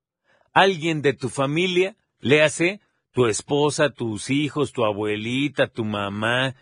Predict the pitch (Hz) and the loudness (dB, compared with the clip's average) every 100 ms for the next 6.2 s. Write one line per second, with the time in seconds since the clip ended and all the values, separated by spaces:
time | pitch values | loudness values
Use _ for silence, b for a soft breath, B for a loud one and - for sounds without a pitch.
0 | b 101 107 - 78 - _ _ _ _ | b -6 -4 -6 -8 -12 _ _ _ _
1 | _ _ _ _ _ _ _ _ _ _ | _ _ _ _ _ _ _ _ _ _
2 | _ _ _ _ _ _ _ _ _ _ | _ _ _ _ _ _ _ _ _ _
3 | _ _ 151 185 190 160 170 143 170 160 | _ _ 2 2 0 -2 -2 0 0 0
4 | 165 - 123 - 160 151 147 123 - 147 | 0 0 -2 2 2 2 0 0 2 2
5 | 143 - 123 110 - 117 104 - 147 - | 0 -2 0 0 0 -4 -4 -2 -4 -4
6 | 190 214 | -8 -8